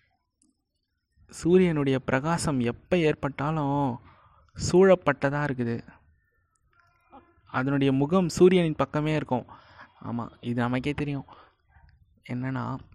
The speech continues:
சூரியகாந்தி மலர் இருக்கு அப்படின்னா,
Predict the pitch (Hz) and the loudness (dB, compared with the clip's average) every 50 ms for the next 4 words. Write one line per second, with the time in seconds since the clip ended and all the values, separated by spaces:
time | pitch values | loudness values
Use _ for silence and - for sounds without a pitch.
0 | _ _ - - - _ - _ _ _ - _ _ _ _ _ _ _ - - | _ _ -20 -20 -20 _ -20 _ _ _ -20 _ _ _ _ _ _ _ -20 -20
1 | - - - 151 156 156 160 151 143 131 117 117 117 123 123 120 120 123 135 135 | -18 -6 0 2 2 4 2 2 0 0 -2 -2 -2 -2 -2 -2 -2 -2 -2 -2
2 | 131 127 117 120 - 127 127 117 113 117 117 110 113 131 143 | -2 -4 -4 -4 -6 -6 -8 -6 -6 -6 -6 -6 -6 -6 -8